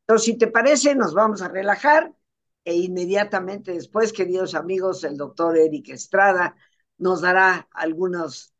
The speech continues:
sugerencias, algunas recomendaciones de cómo ir encaminando nuestra dieta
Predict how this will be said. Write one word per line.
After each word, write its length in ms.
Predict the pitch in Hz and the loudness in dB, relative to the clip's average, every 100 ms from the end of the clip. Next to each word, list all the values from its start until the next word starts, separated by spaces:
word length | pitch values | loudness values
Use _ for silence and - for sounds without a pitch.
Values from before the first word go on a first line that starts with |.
| _ _ _ | _ _ _
sugerencias, 1000 | - - 165 165 185 214 196 143 190 170 | -18 -6 -2 0 4 4 4 2 2 2
algunas 380 | 143 151 170 170 | 0 -2 0 0
recomendaciones 1120 | 156 135 143 143 139 139 196 202 196 185 - _ _ _ _ - | -2 -8 -10 -8 -8 -2 4 4 4 -4 -6 _ _ _ _ -4
de 120 | 185 | 0
cómo 520 | 262 302 302 302 294 269 - | 2 4 6 6 4 2 -4
ir 200 | 233 262 | -8 -4
encaminando 920 | 254 220 214 220 202 214 214 208 196 | -4 -2 0 2 0 2 0 2 0
nuestra 520 | 185 185 165 - 170 | 0 -6 -10 -6 -2
dieta 680 | 160 190 202 196 170 156 139 | -2 2 0 0 -2 -2 -4